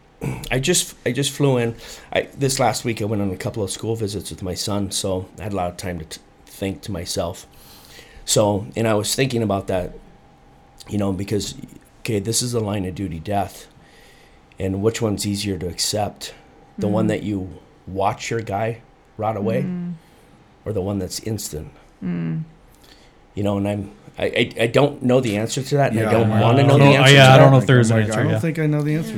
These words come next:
Speaker 3: that
Speaker 4: Yeah.
Speaker 3: either.
Speaker 1: Because in, in my book, both of 'em are extremely horrible.
Speaker 3: Yeah.
Speaker 1: I, 'cause I know at the time, well, to this day, it's still horrible for me.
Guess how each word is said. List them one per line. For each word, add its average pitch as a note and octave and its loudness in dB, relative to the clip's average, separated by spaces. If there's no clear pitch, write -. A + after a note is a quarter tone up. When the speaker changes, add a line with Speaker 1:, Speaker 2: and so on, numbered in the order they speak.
Speaker 3:
that G2 -4
Speaker 4:
Yeah. G2 -2
Speaker 3:
either. A#2+ -2
Speaker 1:
Because D3 6
in, C#3 4
in C3+ 6
my B2 6
book, C3 -2
both B2+ 0
of B2 -2
'em A#2 -2
are A2 -2
extremely A2+ -4
horrible. A#2 -4
Speaker 3:
Yeah. F2+ -6
Speaker 1:
I, G#2+ -2
'cause C3+ 0
I C3 2
know C3 2
at B2 -2
the A2+ -8
time, A#2 -10
well, A#2+ 4
to C#3 0
this B2 2
day, G#2+ 2
it's G#2 -6
still G2 -4
horrible G2 -10
for - -16
me. F#2+ -12